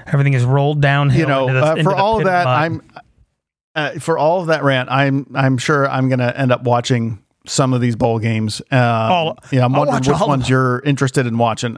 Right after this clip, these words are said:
Speaker 2: I mean, which, which are the most, which are the, like, ones that you're kinda most interested in watching?
Speaker 1: Well, it's interesting. I mean, pff, I would be very interested in Oregon, Oklahoma, but, you know, those coaches have all
Speaker 2: Yeah,
Speaker 1: left
Speaker 2: which, by
Speaker 1: and
Speaker 2: the way, <laughs> di-,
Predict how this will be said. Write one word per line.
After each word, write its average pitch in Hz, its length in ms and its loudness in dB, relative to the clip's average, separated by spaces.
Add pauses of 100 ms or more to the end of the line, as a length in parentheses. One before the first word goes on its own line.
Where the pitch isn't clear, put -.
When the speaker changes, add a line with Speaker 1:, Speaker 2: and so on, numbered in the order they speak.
(140)
Speaker 2:
I 202 100 2
mean, 233 80 -8 (180)
which, 277 200 0
which 262 260 -4
are 269 60 0
the 240 100 -2
most, 190 320 -2
which 208 160 -2
are 240 60 0
the, 180 120 2
like, 143 280 -4
ones 147 340 -2
that 147 80 -2
you're 139 100 0 (140)
kinda 139 180 -2
most 127 220 0
interested 123 360 -4
in 110 100 -4
watching? 107 480 -4 (760)
Speaker 1:
Well, 165 420 0
it's 165 180 -2
interesting. 180 580 0
I 175 140 0
mean, 139 200 0
pff, - 220 -8 (140)
I 143 140 0
would 156 180 0
be 156 180 0
very 165 380 0
interested 180 440 -2
in 151 140 2
Oregon, 151 420 0
Oklahoma, 139 680 2 (320)
but, 147 240 0
you 175 100 2
know, 131 300 0
those 139 340 0
coaches 135 480 0
have 131 180 2
all 131 220 2
Speaker 2:
Yeah, 170 160 0
Speaker 1:
left 135 240 0
Speaker 2:
which, - 160 -4
by 202 140 0
Speaker 1:
and 240 80 -2
Speaker 2:
the 233 60 2
way, 180 280 -2 (340)
<laughs> - 360 -20
di-, 180 160 0